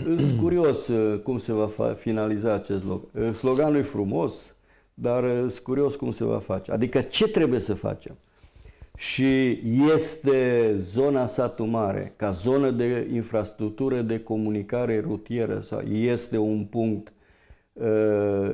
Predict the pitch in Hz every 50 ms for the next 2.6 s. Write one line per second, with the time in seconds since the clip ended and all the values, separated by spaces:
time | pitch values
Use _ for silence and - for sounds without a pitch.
0 | - - 120 117 117 110 110 113 107 107 107 - 117 117 120 117 107 110 113 113
1 | 110 107 104 104 104 101 98 95 - - - 110 113 107 - - 107 101 98 98
2 | 95 95 - 110 104 101 107 110 135 156 165